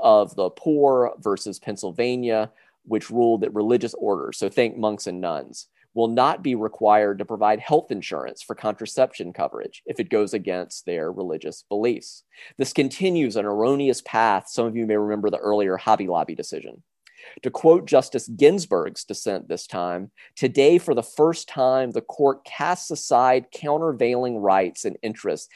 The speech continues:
in its zeal to secure religious rights to the nth degree." As she says elsewhere in her dissent, the higher priority here should be women, women's equal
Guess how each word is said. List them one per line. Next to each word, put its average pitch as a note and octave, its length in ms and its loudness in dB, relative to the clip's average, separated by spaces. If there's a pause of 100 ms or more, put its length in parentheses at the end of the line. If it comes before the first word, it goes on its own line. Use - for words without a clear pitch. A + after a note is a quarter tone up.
(120)
in A#2+ 140 0
its A#2+ 200 -2
zeal C3+ 520 4
to A#2+ 120 -8
secure G#2+ 440 -4
religious G2+ 480 -2
rights F2 400 -2
to A#2 80 -8
the F#2+ 180 -8
nth C3+ 260 -4
degree." F2+ 460 -6 (440)
As B2 140 6
she D3 120 -2
says C3+ 320 0
elsewhere C#3+ 540 4
in A#2+ 100 2
her A#2 160 -6
dissent, D3 500 -2 (240)
the A2+ 60 -2
higher F#3 400 -2
priority C#3+ 720 4
here D3+ 300 -2
should A2+ 300 -4
be C3+ 340 -2 (220)
women, B2 400 0 (440)
women's D3+ 640 0 (280)
equal D#3+ 440 2